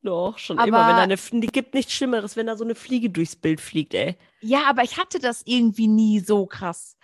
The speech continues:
Speaker 1: Okay.
Speaker 2: Und ich, äh, jetzt, äh, viel im Hiller Moor und viel generell so an Locations unterwegs mit tausend blinden Fliegen.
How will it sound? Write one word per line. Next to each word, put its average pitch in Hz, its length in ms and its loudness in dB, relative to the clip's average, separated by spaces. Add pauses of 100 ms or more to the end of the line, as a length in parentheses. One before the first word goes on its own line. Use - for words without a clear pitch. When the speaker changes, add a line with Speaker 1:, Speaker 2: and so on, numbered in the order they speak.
Speaker 1:
Okay. 214 340 -2
Speaker 2:
Und 214 220 2
ich, - 240 -4
äh, 220 420 0 (460)
jetzt, 247 340 -2
äh, 220 140 0 (240)
viel 254 240 2
im 220 140 2
Hiller 220 260 2
Moor 285 540 0
und 208 160 -4
viel 214 400 -8
generell 196 560 0
so 262 80 0
an 220 140 2
Locations 226 500 -6
unterwegs 214 560 -6
mit 185 200 -2
tausend 226 520 0
blinden 208 480 -4
Fliegen. 285 640 -2